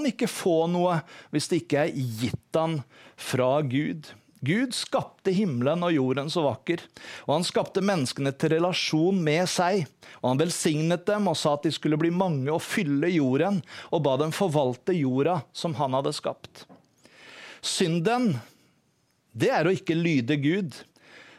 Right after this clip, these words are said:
og det førte menneskene bort fra fellesskapet med vår skaper. Men Gud, står det i Efeserne to, fordi han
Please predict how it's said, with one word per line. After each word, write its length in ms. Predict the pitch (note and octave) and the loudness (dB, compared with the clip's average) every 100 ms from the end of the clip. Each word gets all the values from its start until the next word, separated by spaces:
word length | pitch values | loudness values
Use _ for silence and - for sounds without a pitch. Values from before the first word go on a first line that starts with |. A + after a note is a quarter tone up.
| _ | _
og 80 | C3 | 0
det 200 | C#3+ A3 | 2 0
førte 360 | - G#3 - F#3+ | 2 -2 0 0
menneskene 540 | F#3+ D3+ - - E3+ | 0 0 -2 -2 -2
bort 440 | C3+ C#3+ G3 - - | 0 0 -2 -6 -4
fra 180 | F3 E3+ | -2 0
fellesskapet 840 | - A#2+ C3+ - D#3 C#3+ - E3+ | 0 0 0 -2 0 -2 0 -2
med 140 | D3 C#3 | 0 0
vår 120 | D3 | 0
skaper. 600 | - D#3 A2+ - C#3+ C#3 - - - - - _ | 0 -2 -2 -2 -2 -2 -10 -20 -20 -20 -20 _
Men 220 | D3 G3 | 0 2
Gud, 400 | E3+ A3 B3+ F#3 A#2+ - - - | 2 2 0 -2 -6 -14 -20 -14
står 300 | - F3+ F3 | -2 2 2
det 220 | F#3 F3 | 2 2
i 220 | D#3+ F3 F3+ C3 - | 2 2 2 -2 -2
Efeserne 540 | E3 F3 C#3+ - E3 F3 - | 0 2 0 0 0 -2 0
to, 320 | E3 E3+ C#3+ - - | 0 0 -4 -8 -18
fordi 640 | - A3+ G3+ D#3+ F3+ A#3 C#4+ | -4 0 0 0 0 2 2
han 140 | F3+ | 2